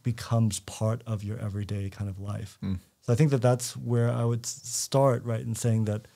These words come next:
Speaker 1: um, don't aim for the stars. Like with any other human practice, we start with baby steps and we start with just saying what's on our heart, uh, what we're struggling with, what, you know,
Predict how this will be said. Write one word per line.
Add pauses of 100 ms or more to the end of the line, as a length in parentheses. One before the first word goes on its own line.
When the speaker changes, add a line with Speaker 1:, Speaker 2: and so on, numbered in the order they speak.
(260)
Speaker 1:
um, (100)
don't
aim
for
the
stars.
Like
with (100)
any
other
human
practice,
we
start (200)
with
baby
steps
and
we
start
with (460)
just (480)
saying
what's
on
our
heart, (320)
uh,
what
we're
struggling
with,
what, (160)
you
know,